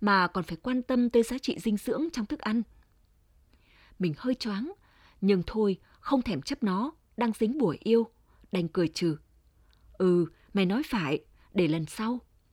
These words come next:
Mình lại thích nhất cá này, cả mỡ cả nạc, ăn rất tuyệt.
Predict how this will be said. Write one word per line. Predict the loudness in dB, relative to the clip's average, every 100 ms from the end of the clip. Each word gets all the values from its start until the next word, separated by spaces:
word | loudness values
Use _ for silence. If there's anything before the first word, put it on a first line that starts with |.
| _ _ _ _ _ _ _ -20 _ _ _ _
Mình | 6 6 4
lại | 0
thích | -2 -2
nhất | -2 -2
cá | -4
này, | -2 0 0 -4 _ _ _ _ _ -4
cả | -4 0
mỡ | 2 2 0
cả | -6
nạc, | -4 -4 -4 _ _ -6
ăn | -2 -2
rất | -4 -2
tuyệt. | 0 0